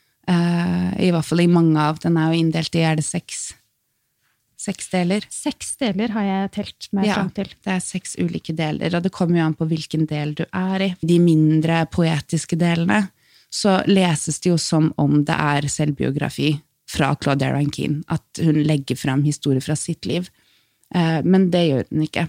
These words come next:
Speaker 1: Hun har samlet de historiene. Det var kjempeviktig for henne at det ikke skulle være bare hennes historier, sånn at de ikke kunne avfeies som hennes opplevelse.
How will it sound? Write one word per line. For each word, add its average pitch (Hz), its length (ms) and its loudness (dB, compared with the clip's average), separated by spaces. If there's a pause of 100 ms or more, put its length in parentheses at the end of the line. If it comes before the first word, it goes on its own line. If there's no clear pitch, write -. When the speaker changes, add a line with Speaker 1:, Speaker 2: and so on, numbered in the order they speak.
Speaker 1:
Hun 180 160 4
har 165 80 2
samlet 156 380 0
de 151 100 -2
historiene. 160 480 0
Det 165 80 -2
var 165 80 2
kjempeviktig 147 720 -2
for 135 160 -2
henne 147 320 -2
at - 140 -6 (100)
det 175 140 0
ikke - 260 -6
skulle 156 320 -2
være 143 380 -2 (640)
bare 156 320 4
hennes 139 360 2
historier, 143 520 -2 (340)
sånn - 140 0
at 160 100 0
de 160 120 0
ikke 147 240 -2
kunne 143 160 2 (100)
avfeies 135 480 -4
som 147 80 0
hennes 143 340 0
opplevelse. 160 600 -4